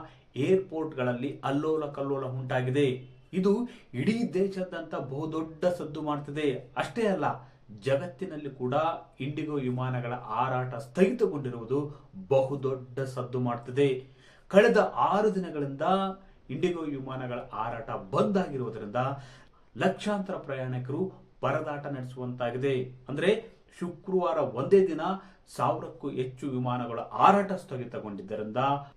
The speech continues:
ಪ್ರಯಾಣಿಕರು ಪರದಾಡುವಂತಾಗಿದೆ. ಕೆಲಸದ ನಿಮಿತ್ತ ಹೋಗುವವರು, ಮದುವೆ ನಿಮಿತ್ತ ಬೇರೆ ಬೇರೆ ಊರುಗಳಿಗೆ ಹೋಗುವವರು, ಹಾಗೆ ವಿವಿಧ ಕೆಲಸ ಕಾರ್ಯಗಳಿಗಾಗಿ ವಿವಿಧ ನಗರಗಳಿಗೆ ಹೋಗುವವರು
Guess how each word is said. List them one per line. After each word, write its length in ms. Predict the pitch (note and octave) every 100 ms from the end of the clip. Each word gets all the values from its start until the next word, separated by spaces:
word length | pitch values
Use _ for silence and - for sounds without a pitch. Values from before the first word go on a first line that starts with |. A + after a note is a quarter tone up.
| -
ಪ್ರಯಾಣಿಕರು 760 | D3+ F3 G3 G3 F#3+ D#3+ F#3 - - - -
ಪರದಾಡುವಂತಾಗಿದೆ. 1120 | B2 B2+ A#2 A#2 A2 G#2+ A#2 A#2 C3 C3 B2+ - -
ಕೆಲಸದ 380 | C#3 C#3+ D3 C#3+
ನಿಮಿತ್ತ 400 | C#3+ C#3 C#3+ D3+
ಹೋಗುವವರು, 920 | C3 C#3 C#3 C#3+ D3 D3 D#3+ - - - -
ಮದುವೆ 440 | F#2+ C#3 F#3 F#3
ನಿಮಿತ್ತ 340 | F3 D#3 D3+ D3
ಬೇರೆ 260 | C3 C3
ಬೇರೆ 200 | C#3 C#3+
ಊರುಗಳಿಗೆ 520 | C3+ C3 C#3 C3 B2+ C3
ಹೋಗುವವರು, 600 | C3 C3 C3 D3 F3+ F3+ - -
ಹಾಗೆ 540 | A2 B2+ B2+ F#3 G3 - - - -
ವಿವಿಧ 280 | C3+ G3 B3 A#3+ - -
ಕೆಲಸ 280 | D3+ D3 D#3+
ಕಾರ್ಯಗಳಿಗಾಗಿ 960 | - C3+ C#3 B2+ B2+ B2 A#2 A#2+ F3+
ವಿವಿಧ 380 | C#3+ B2 C3 D3+
ನಗರಗಳಿಗೆ 640 | D3 B2+ B2 A#2 A2 G#2+
ಹೋಗುವವರು 680 | G#2+ G#2+ G2+ G2+ G#2 C3+ F#3